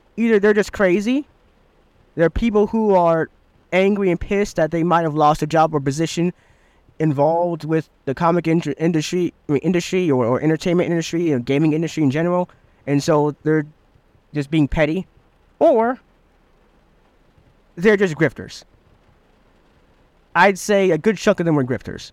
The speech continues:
Like, it, it, they're just trying to con people out of money, really. Like, that, that's, that's it. Like, those far-right people who were involved in this stuff were either crazy and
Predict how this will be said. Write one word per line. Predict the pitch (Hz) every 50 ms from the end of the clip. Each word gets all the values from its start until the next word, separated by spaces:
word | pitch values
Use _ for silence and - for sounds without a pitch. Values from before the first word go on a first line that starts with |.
| _ _ _ _ _ _ _ _ _ _ _ _ _ _ _ _ _
Like, | 165 180 175
it, | 185 190 190 202
it, | 233 208 202 196 -
they're | - 202 214 220
just | 208 214 202 - - -
trying | - - 208 180 160
to | 151
con | - 170 160 147 139
people | 143 151 135 131
out | 127 123 120
of | 120
money, | 117 113 110 107 110 113 - _ _ _ _ _ _ -
really. | 120 120 113 110 113 - _ _ _ _ _ _ _ _ _
Like, | - 160 175
that, | 185 185
that's, | 175 170 175 170 - - -
that's | - 170 165 - -
it. | 117 107 - - _ _ - _ _ _
Like, | 151 156 160 156
those | - 208 208 202 202 202 185 - - _ _ _
far-right | _ - - 190 185 175 175 170 160 -
people | 185 185 160 165 156 147 143 147 - _ _ _ _ _ _ _ 160
who | 165 190
were | 175 170 160 151 147 143 -
involved | - 160 147 135 139 139 143 135
in | 139
this | 135 127 -
stuff | - 135 135 - -
were | 107
either | 135 139 131 135 131 127 110 - _ _ _ _
crazy | - - 196 190 190 190 170 170 190 175 180 185 190 - _ _
and | 135 147 143 135